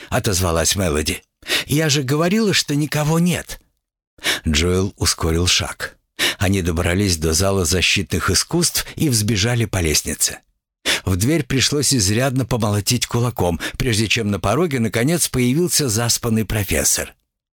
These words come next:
«Э?» промычал Фич. «Профессор, кажется, происходит что-то очень странное», сказал Джоэл. «Э, который час?» зевнул Фич.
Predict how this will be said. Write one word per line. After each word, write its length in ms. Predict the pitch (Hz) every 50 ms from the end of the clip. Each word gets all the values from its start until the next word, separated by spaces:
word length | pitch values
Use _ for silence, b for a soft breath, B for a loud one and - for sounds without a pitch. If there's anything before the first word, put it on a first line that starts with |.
| _ _ _ _ _ _ _ _ _ -
«Э?» 460 | - 113 117 143 180 185 175 190 180 B B B B B B _ -
промычал 480 | - 117 101 98 95 - - 87 80 80
Фич. 400 | - - 101 87 - - - _ _ _ _ _ _ _ _ _ _ _ _ _ _ _ _ _ _ _ _
«Профессор, 640 | - 107 87 - - 143 143 - - 107 87 - - _ _ _ _ _ _ _ _ - B B B B
кажется, 580 | - - 123 127 131 139 151 - - - 165 147
происходит 600 | - - 131 120 - - - 123 127 135 147 -
что-то 560 | - - - - 127 143 - - 160 - - _ -
очень 380 | - 110 127 123 - 143 147 147
странное», 680 | - - - - 147 131 101 90 87 85 92 92 90 B B B
сказал 440 | - - - 104 85 95 87 82 82
Джоэл. 420 | 80 98 90 78 78 80 80 - _ _ _ _ _ _ _ _ _ _ _ _ _ _ _ _ _ -
«Э, 220 | - 120 117 123 120 - _ -
который 520 | - 165 - - 160 160 151 151 151 131
час?» 540 | - - - 127 92 82 82 82 - - B B B B B _ - -
зевнул 400 | 101 98 104 85 82 85 76 73
Фич. 420 | - - 90 - - - - _